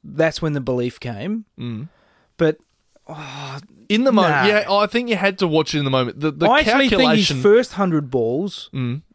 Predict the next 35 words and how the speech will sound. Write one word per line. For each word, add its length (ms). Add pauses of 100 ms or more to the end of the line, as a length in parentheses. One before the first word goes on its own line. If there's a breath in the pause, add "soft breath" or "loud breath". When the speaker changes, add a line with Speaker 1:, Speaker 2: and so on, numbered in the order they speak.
(160)
Speaker 1:
were 100
more 200
important 400
than 80
his 120
last 280
hundred 280
balls 240
that 60
he 60
Speaker 2:
Oh, 80
they 160
were, 80
Speaker 1:
faced. 180
Speaker 2:
well, 140 (100)
they 120
were 60 (140)
just 240
as 160
important. 420
I 40
think 180
the 80
back, 280 (120)
it's 260 (100)
purely 360
because 340
there 120
was 100
seventy-six 760
to 100
win 380 (220 loud breath)
with 120
Jack 300
Leach 420